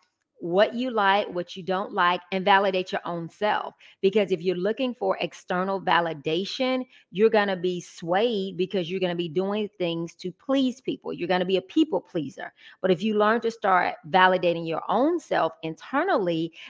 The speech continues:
then if somebody likes you, it's fine. If somebody doesn't like you, it's fine. So you gotta have a real honest conversation about who you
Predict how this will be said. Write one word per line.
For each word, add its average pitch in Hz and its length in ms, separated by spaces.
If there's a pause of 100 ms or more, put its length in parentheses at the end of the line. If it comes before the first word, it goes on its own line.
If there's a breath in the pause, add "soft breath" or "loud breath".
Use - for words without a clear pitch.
then 214 200
if 208 100
somebody 226 460
likes 214 320
you, 285 120
it's 277 200
fine. 247 340
If 294 120
somebody 294 380
doesn't 302 360
like 185 280
you, 175 220
it's - 220
fine. 147 300
So 185 100
you 196 80
gotta - 200
have 240 160
a 175 80
real 214 400 (380 soft breath)
honest 254 320
conversation 202 600
about 175 320 (160)
who 214 180
you 320 260